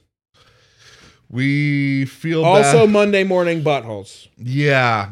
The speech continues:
Speaker 1: yeah, I would say absolutely.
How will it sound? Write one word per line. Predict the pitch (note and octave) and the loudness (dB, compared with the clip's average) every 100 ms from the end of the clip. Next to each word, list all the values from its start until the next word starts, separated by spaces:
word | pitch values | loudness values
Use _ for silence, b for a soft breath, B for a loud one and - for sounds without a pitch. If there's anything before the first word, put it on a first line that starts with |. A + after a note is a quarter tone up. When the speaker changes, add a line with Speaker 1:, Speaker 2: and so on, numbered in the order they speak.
| - | -12
Speaker 1:
yeah, | A2+ C3+ C3 A#2+ A2 G#2+ F#2+ | -8 -4 -2 -2 -4 -8 -10
I | A#2 C3 C3+ | -6 -4 -4
would | C3+ A#2+ | -6 -8
say | C3+ A#2+ | -6 -6
absolutely. | A2 A2 A#2 - A#2+ A2+ A2 A#2 G2+ G2+ F#2+ F#2+ | -4 -6 -8 -10 -12 -10 -8 -10 -10 -12 -12 -14